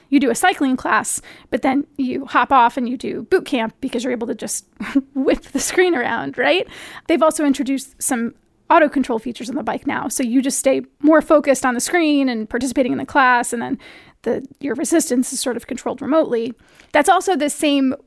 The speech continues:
strategy with their treadmill, I think, too, right? The first treadmill they came out with in twenty eighteen was really expensive. It was four thousand dollars. It's big. It's like a Woodway treadmill with that same kind of slap belt.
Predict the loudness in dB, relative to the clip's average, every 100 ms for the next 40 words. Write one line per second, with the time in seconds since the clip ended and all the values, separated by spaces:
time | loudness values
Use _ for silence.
0 | _ _ _ _ 0 0 2 -2 -2 -4
1 | -2 -2 0 -2 -2 -4 -6 -2 0 2
2 | 0 -2 -4 -4 0 0 2 2 0 -2
3 | -2 -2 -2 -6 -6 -2 0 0 -4 -4
4 | -2 0 -4 -2 0 0 -2 -6 -8 -4
5 | -2 -2 -4 -4 -2 -4 -8 -12 -8 -4
6 | -2 0 0 -2 -2 -4 -8 -16 _ -2
7 | -2 -2 -8 -8 -4 -2 -2 0 0 -2
8 | -2 -2 2 2 2 0 -4 -2 -2 0
9 | -4 -4 -4 -4 -2 0 0 -2